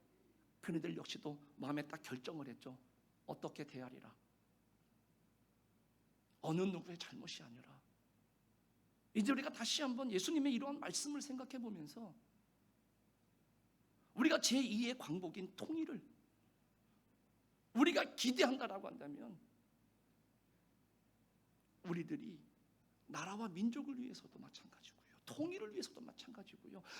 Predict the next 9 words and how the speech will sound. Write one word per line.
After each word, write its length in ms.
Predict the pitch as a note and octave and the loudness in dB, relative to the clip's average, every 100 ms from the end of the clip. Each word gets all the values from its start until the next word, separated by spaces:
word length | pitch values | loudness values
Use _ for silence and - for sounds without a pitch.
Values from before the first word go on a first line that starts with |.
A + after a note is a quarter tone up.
| - - | -6 -2
교회를 460 | D#3+ F3 C#4 G4 | 4 6 8 8
위해서도 320 | F#4+ C#4 - A3 | 6 0 -2 -6
마찬가지고요, 840 | D#3+ - G#3 E3 - - - F3 - - | -8 -10 -10 -10 -10 -12 -10 -10 -12 -8
우리 200 | B2+ D#3 | -4 -4
가족이나 720 | D3+ - - B2+ C#3 B2 C#3 - - - | -4 -10 -10 -10 -8 -10 -12 -16 -18 -6
우리의 280 | E3+ D3 B2+ | -4 -4 -6
모든 540 | - - - - D#3+ - - _ _ _ _ _ _ _ _ _ _ _ _ - | -10 -14 -10 -6 -6 -8 -20 _ _ _ _ _ _ _ _ _ _ _ _ -2
주변들을 500 | - D3+ A3 A#3+ B3+ | 0 2 0 -2 -2
바라보면서 600 | G3+ F#3 D3+ C#3 E3 | -4 -4 -4 -4 -4